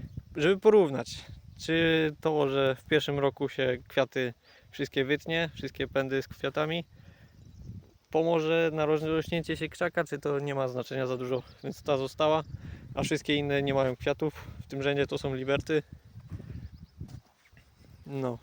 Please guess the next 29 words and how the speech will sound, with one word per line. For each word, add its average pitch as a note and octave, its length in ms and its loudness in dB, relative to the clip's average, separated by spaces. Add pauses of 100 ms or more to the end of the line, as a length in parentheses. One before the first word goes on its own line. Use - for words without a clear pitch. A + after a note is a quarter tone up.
tak D#3 180 2
wyglądają. D3+ 480 4 (580)
Też E3+ 140 2
trochę C#3+ 240 4
zostały C3 280 0
po C3 140 -4
przymrozkach, D3 500 0
ale C3+ 200 4
pędy C#3+ 340 0
widać, C3+ 260 0
że C3 140 0
rosną, D3 380 0 (1000)
więc D3 160 4
nie C#3 100 4
powinno C3+ 380 2
być B2+ 160 0
źle. D3 220 2 (1400)
Tamte C3 300 -2
też C#3+ 140 -4
są C#3+ 140 -2
trochę C#3+ 240 0
mniejsze, D#3+ 500 0 (220)
ale C3+ 200 -2
też C#3 280 -2
widać, C3 240 0
że C3+ 100 -2
już C3 100 -2
zaczynają C#3+ 380 -2
rosnąć. D#3+ 480 -4